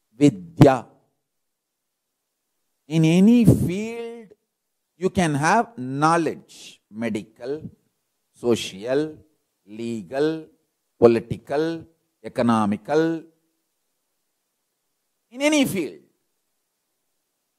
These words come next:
You can have knowledge if your brain can think coherently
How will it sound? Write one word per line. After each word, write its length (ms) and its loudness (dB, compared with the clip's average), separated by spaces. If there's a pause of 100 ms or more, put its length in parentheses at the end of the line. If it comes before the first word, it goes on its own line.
(200)
You 80 2
can 220 0
have 280 0
knowledge 1040 -6 (580)
if 160 -20
your 200 -2
brain 640 0
can 320 -16 (180)
think 240 -12 (1800)
coherently 920 -2